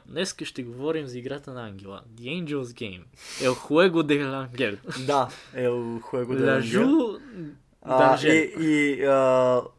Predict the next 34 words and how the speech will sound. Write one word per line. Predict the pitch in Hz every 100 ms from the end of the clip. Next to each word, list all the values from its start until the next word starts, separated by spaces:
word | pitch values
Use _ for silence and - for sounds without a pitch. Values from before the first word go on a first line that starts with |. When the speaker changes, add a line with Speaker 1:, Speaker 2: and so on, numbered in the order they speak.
| _ - - - -
Speaker 2:
Сянката | - 160 151 -
на | 151
вятъра | 139 147 156
беше | 139 156 160
La | 143 131 131
Sombra | 131 156 156 151 143
del | 135 131
Viento, | 117 131 135 131 117 101 _ _ _
си | - 117
спомням. | - 110 110 143 175 - - - - -
El | - 131
Prisionero | 127 135 131 127 127 135 139 139 135 131 123 120
в, | 117 - -
не | 123 120
знам | 117 120
какво | 117 - 110
беше, | 107 104 - 107 104 101
Затворника | 104 104 - 107 107 110
на | 104
рая, | 107 131
както | 135 - 123
и |
да | 113
е. | 110 - - -
На | 117
мен | 120 135 143
Мистерънс | 151 156 - 143 135 123 - -
ми | 123 120 117 113 113
допадна | 113 - 123 120 117
доста | 107 113 - 117
и | 110 107 104 - - _ -
отпреди | 120 - 117 113
изобщо | 123 120 117 - - 117 110
да | 107 110 104 101 101